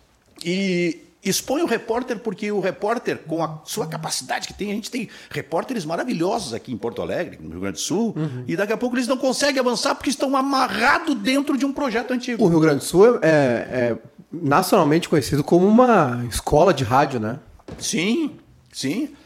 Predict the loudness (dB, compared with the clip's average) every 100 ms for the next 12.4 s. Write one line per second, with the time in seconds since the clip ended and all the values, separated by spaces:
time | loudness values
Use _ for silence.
0 | _ _ -4 0 0 0 0 0 -2 -4
1 | -8 -8 -6 -4 -4 -4 -4 -4 -4 -4
2 | -6 -6 -6 -8 -10 -8 -6 -4 -4 -6
3 | -4 -4 -4 -6 -6 -6 -4 -4 -4 -4
4 | -6 -10 -10 -8 -8 -6 -6 -6 -6 -8
5 | -8 -10 -8 -8 -6 -10 -6 -6 -4 -6
6 | -6 -6 -6 -4 -6 -6 -6 -6 -6 -4
7 | -2 -4 -6 -18 _ _ -12 -10 -8 -6
8 | -6 -6 -4 -4 -4 -6 -6 -6 -4 -6
9 | -6 -14 _ _ _ -10 0 0 2 -2
10 | -2 -4 -2 -4 -2 -2 -2 -2 -2 -2
11 | -2 -2 -4 -8 _ -4 -2 -4 -4 -6
12 | -4 -2 -2 -4